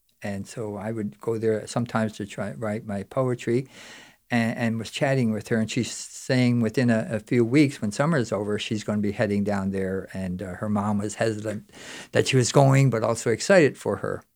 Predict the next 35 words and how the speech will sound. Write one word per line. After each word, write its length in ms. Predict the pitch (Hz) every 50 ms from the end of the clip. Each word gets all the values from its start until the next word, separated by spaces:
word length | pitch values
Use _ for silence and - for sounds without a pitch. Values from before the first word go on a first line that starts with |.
| _ _ _ _ _ _ _ _ _ - - - - - - - - - - - - - -
And 280 | 151 156 160 156 151 143
so 140 | - 185 202
after 360 | - 185 202 233 233 190 -
chatting 420 | - - - 156 147 147 147 143
with 160 | 135 131 113 -
her, 360 | - 123 123 123 127 - - -
I 60 | -
went 220 | 135 139 165 160 139
home 260 | 147 147 139 135 127
and 80 | 123
I 40 | 120
sat 260 | 120 - - 151 135
on, 300 | 131 127 123 120 120 120
uh, 180 | 117 110 113 -
looking 340 | - 120 123 160 - 185 160
out 120 | 147 135 -
the 80 | 123
window. 600 | 104 107 123 135 143 127 95 90 92 101 104 135 135 _ _ _ _ _ _ _ _ _ _ _ _ _ _ _ - - _ _ _ _ _ -
And 140 | 131 127 143
on 140 | 185 214
the 80 | 226 208
sill, 720 | 214 - - - - 185 196 156 107 113 113 113 135 - - _ - -
I 60 | 131
saw 240 | 131 - - 156 143
this 380 | 139 147 139 139 - - - _ _ _ _ _ _ _ _ _ _ _ -
minutest 760 | 127 131 135 143 143 156 165 160 - 151 139 135 - - - _ -
little 440 | - 131 135 131 - - 135 120 113
bug. 560 | 120 123 - - 110 - - - 98 - - - _ _ _ _ _ _ _ _ -
And 180 | - 107 101 98
so 280 | - - 135 113 110 107
this 240 | 110 147 139 -
is 120 | 95 - -
the 120 | - 120
story 680 | - - - _ - 123 113 110 113 107 104 107 117 _ _ _ _ _
of 140 | - 110